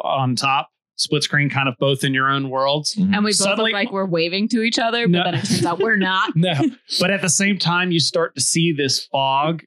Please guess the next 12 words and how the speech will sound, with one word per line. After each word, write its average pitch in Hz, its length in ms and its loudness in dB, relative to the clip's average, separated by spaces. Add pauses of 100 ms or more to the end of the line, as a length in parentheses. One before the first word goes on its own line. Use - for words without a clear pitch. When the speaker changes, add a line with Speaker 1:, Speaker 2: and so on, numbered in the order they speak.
Speaker 1:
kind 156 240 0
of 131 120 -4
collecting 156 680 -2
around 139 560 0
you. 180 200 2
It's - 160 -6
night. 147 220 0 (220)
It's, 160 200 -2
it's 185 200 0
clo-, 196 300 -2
it's, - 340 -2 (1160)
uh, 110 520 0